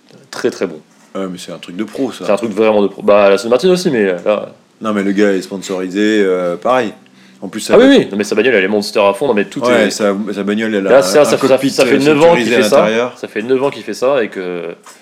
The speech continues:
Speaker 1: c'était, c'était un, je crois que c'était un champion de rallye, euh, il me semble que c'est un champion de rallye, je suis même pas sûr, d'ailleurs.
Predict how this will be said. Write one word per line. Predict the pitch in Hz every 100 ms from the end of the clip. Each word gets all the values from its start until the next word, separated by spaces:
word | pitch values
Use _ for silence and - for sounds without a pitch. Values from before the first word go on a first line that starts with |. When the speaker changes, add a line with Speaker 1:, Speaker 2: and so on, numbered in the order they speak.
| _ _
Speaker 1:
c'était, | - 113 120 110 104
c'était | 110 113
un, | 107 101
je | 98
crois | 180
que | 175
c'était | 104
un |
champion | 117 139
de | 120
rallye, | 147 139
euh, | 101 92 92 104 - _
il | 107
me |
semble | 185 196
que |
c'est | 107
un |
champion | - 95
de |
rallye, | 90 147
je | 123
suis | 117
même | 151
pas | 120
sûr, | - 131
d'ailleurs. | 101